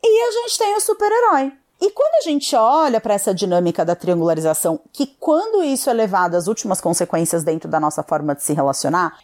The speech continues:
vira sim os padrões de codependência, dependência emocional e tirania emocional, que é a base do que eu trabalho hoje dentro do Portal Despertar, nos meus atendimentos como psicóloga,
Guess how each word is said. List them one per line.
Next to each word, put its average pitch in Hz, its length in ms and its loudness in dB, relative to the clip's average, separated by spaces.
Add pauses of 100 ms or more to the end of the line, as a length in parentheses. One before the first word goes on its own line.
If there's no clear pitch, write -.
vira 262 600 2
sim 285 560 0
os 202 120 0
padrões 185 540 0
de 160 100 -2
codependência, 170 840 0
dependência 170 560 -2
emocional 160 540 0
e 160 40 -2
tirania 156 500 0
emocional, 151 640 0
que 160 260 -6
é 170 80 4
a 160 80 2
base 165 580 0
do 156 140 0
que 160 100 -2
eu 151 60 -2
trabalho 151 480 0
hoje 156 400 2
dentro 151 240 -4
do 147 80 -8
Portal 147 320 -2
Despertar, 160 640 -2
nos 156 120 -6
meus 160 180 -2
atendimentos 160 580 -2
como 156 240 -4
psicóloga, 170 680 -2